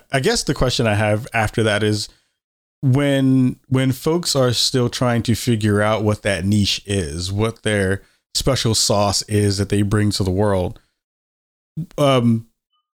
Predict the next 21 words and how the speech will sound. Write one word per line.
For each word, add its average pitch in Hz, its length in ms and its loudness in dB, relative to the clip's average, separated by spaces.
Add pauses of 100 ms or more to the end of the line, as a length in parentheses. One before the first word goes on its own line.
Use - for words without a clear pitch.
(120)
wh-, 139 320 2
what 190 220 2
advice 170 420 0
do 143 120 -2
you 135 160 4
give 127 380 -2
people 101 800 0 (160)
who 127 280 2
are 107 160 2
struggling 110 600 0
to 101 120 -2
kind 101 240 -2
of 92 80 -4
figure 104 400 -2
out 92 180 -2
what 95 180 0
it 85 100 -2
is? 76 280 -6
I 104 120 0
know, 117 380 0 (600)
um, 101 500 0